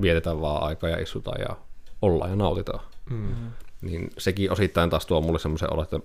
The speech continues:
Speaker 1: niinkö siinäkin kaverisuus-, kaverisuhteessa mulla puuttuu jotakin.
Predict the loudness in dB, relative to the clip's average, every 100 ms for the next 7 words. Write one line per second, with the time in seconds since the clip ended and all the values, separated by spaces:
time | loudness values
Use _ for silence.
0 | -8 -8 -4 -2 -2 -2 -6 -20 -20 -14
1 | -6 2 4 4 2 2 4 4 0 -4
2 | -6 -6 -10 -2 2 4 4 0 -2 -4
3 | -2 -4 -2 0 0 -2 -4 0 0 0
4 | -6 -8 -6 -6 -6 -10 -8 -8